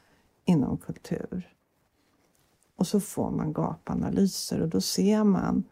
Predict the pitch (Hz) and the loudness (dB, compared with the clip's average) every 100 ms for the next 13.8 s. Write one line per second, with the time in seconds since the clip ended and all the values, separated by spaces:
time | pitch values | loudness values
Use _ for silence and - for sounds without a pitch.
0 | _ _ _ _ - 175 170 165 214 208 | _ _ _ _ -4 -2 0 0 0 4
1 | 254 202 175 170 165 - - 170 156 156 | 4 6 4 2 0 -6 0 2 2 0
2 | 202 180 175 _ - - 175 160 175 170 | 0 0 -4 _ -8 2 2 4 2 2
3 | 165 147 151 151 160 - - 214 277 - | 2 -2 -4 -2 -2 -4 -6 -2 0 0
4 | - 175 _ _ - 185 170 165 156 160 | -4 -6 _ _ -2 0 2 0 -2 -6
5 | - - - - - 165 - 160 156 165 | -8 -6 -6 -8 -12 -10 -8 -6 -4 0
6 | 240 220 - - - - - - - - | 2 2 0 -8 -8 -6 -6 -8 -8 -2
7 | 220 220 226 - - - - - 180 196 | 2 4 2 0 -4 -4 -8 -4 -2 -4
8 | _ _ _ _ - 170 180 220 196 196 | _ _ _ _ -6 2 4 4 2 2
9 | 175 170 254 311 - - - - 165 - | 2 4 4 4 2 -2 -8 -8 -12 -12
10 | _ - - - - - 180 185 - - | _ -10 -8 -8 -8 -6 -6 -6 -14 -20
11 | - _ _ _ 185 165 180 165 - - | -20 _ _ _ -6 -2 -2 -4 -6 -2
12 | 269 254 - - - 190 180 175 175 165 | 0 0 -4 -10 -4 0 2 2 2 0
13 | 165 175 175 147 - 247 262 - | 2 4 4 0 -2 0 0 -2